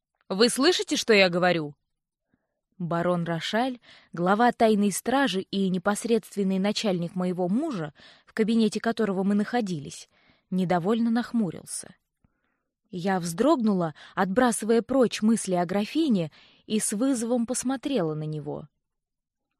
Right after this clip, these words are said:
«Не слушать вас невозможно, барон. У вас просто талант портить людям жизнь. Так что поневоле начинаешь внимать каждому слову. Но это не значит, что то, о чем вы говорите, мне нравится. Нет,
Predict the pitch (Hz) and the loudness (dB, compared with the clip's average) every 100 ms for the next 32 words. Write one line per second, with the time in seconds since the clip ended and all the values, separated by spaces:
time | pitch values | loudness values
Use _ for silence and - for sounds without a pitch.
0 | _ _ _ 226 269 294 339 - 302 254 | _ _ _ 2 4 4 4 4 -2 0
1 | 294 - 269 277 247 269 302 196 175 165 | 0 0 0 2 2 2 0 0 -2 0
2 | 170 165 151 147 _ _ _ _ _ 214 | 0 0 -2 -6 _ _ _ _ _ 2
3 | 269 - - 294 - 320 - 311 214 262 | 2 2 2 2 2 0 4 4 4 4
4 | 277 - 226 226 - 214 220 214 208 226 | 0 0 4 4 0 -4 0 2 4 4
5 | 214 214 143 147 _ _ _ _ _ - | 2 0 -2 -10 _ _ _ _ _ 0
6 | - - 262 254 247 262 359 247 208 - | 0 0 2 4 4 4 4 4 2 2
7 | 247 262 - 233 240 233 339 - 294 285 | 2 2 2 4 6 4 2 0 0 2
8 | 233 285 302 254 208 160 156 - _ _ | 0 -2 -2 0 0 0 -4 -14 _ _
9 | _ _ _ _ 285 349 349 349 370 262 | _ _ _ _ 4 4 4 2 2 4
10 | 226 196 190 - 226 - 254 - 214 233 | 4 2 -4 -2 -2 2 0 2 -2 0
11 | 214 208 208 226 294 381 233 233 262 254 | 0 2 2 2 2 2 0 2 2 4
12 | 247 165 156 - - - _ _ _ _ | 4 2 -4 -10 -10 -16 _ _ _ _
13 | _ _ 185 165 - | _ _ -2 -2 -6